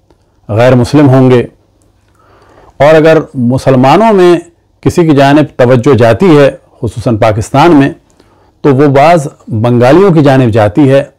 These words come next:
और ये जहन में आता है, बल्कि डाला जाता है कि ये बंगाली जादू है। इस वक्त हमारी गुफ्तगू का उन्वान है कि देवबंदी और बरेलवियों के दरमियान एक मुश्तरका मौजू है कि जो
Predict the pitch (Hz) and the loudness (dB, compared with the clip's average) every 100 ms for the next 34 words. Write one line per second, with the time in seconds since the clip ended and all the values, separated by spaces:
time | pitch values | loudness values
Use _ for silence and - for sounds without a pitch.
0 | _ _ - 131 139 131 104 139 170 139 | _ _ -4 0 0 0 -2 0 0 2
1 | 147 147 127 113 135 127 131 - _ _ | 2 2 0 0 0 0 -2 -6 _ _
2 | 98 120 117 131 - 95 107 135 170 139 | -4 -4 -2 -4 -4 -4 0 2 2 2
3 | 120 117 120 135 123 117 139 - - 95 | 0 0 -2 -2 -2 -2 -2 -4 -10 -6
4 | 95 110 104 107 127 131 107 95 101 - | -4 -2 0 0 0 0 0 -2 -6 -16
5 | - - _ - _ _ _ _ _ _ | -20 -20 _ -20 _ _ _ _ _ _
6 | _ _ _ _ _ - - - - - | _ _ _ _ _ -20 -20 -20 -20 -20
7 | - - - 175 277 214 208 202 180 - | -20 -18 -4 -2 0 0 2 2 0 0
8 | 220 202 175 156 175 185 190 180 135 139 | -2 0 2 2 2 0 0 0 0 2
9 | 143 165 196 143 127 139 143 180 190 180 | 2 2 2 2 2 2 2 0 0 0
10 | 160 170 110 107 107 117 151 180 175 151 | 0 0 0 0 0 0 0 0 0 -2
11 | 117 139 - 156 180 240 160 139 196 151 | -2 -2 0 -2 0 0 2 2 2 2
12 | 139 - _ _ _ _ _ _ _ _ | 0 -4 _ _ _ _ _ _ _ _
13 | _ 151 131 156 | _ 0 2 2